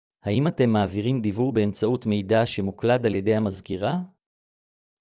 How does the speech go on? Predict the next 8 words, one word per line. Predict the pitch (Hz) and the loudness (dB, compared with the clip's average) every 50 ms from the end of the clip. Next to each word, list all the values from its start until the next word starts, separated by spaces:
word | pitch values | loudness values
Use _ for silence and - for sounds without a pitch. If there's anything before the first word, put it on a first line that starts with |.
| _ | _
האם | - 104 107 131 151 - | -4 -2 0 2 2 0
אתם | - - 131 135 139 143 131 | 0 2 0 0 2 0 -2
מקימים | 117 107 - - 104 104 117 139 131 | -2 -2 -2 -2 -2 0 0 0 -2
תיקי | 127 - 107 - - 131 | -2 -6 -6 -2 -2 0
נכסים | 113 117 - - 113 - - 143 143 120 | 0 0 -2 -4 -4 -4 -2 -2 0 0
באמצעות | 110 101 104 101 - - 127 139 - | 0 0 0 0 -2 0 0 -2 -2
קלסרים | - - 110 101 - - - 104 104 120 127 123 | -4 -6 -6 -4 -4 -4 -4 -4 -2 -2 -2 0
מיושנים, | 117 113 101 95 - - 104 107 113 131 143 135 131 | 0 0 -2 -2 -4 -4 -2 -2 -2 -2 -4 -4 -8